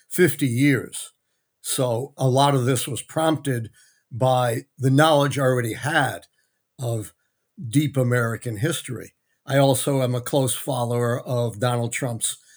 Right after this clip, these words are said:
career and his presidency. As you know, I wrote the book, uh, The Case for Impeachment. It was published in April of two thousand seventeen.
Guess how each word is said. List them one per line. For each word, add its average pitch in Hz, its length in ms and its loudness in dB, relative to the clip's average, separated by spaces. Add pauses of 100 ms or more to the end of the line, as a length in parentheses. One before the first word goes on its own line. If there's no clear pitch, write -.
(160)
career 131 600 0 (560)
and 117 280 -4
his 113 500 -4 (640)
presidency. 107 720 -2
As 110 200 -6
you 117 100 -4
know, 135 480 2 (380)
I 123 100 -8
wrote 120 320 0
the 123 60 -2
book, 123 380 -2
uh, 123 120 -2
The 127 100 -4
Case 139 320 -2
for 131 160 -4
Impeachment. 120 640 -6 (300)
It 117 80 -12
was 120 120 -6
published 123 400 -2
in 123 220 -8
April 135 560 0 (300)
of 127 200 -2
two 160 180 -2
thousand 120 560 -2
seventeen. 117 840 -4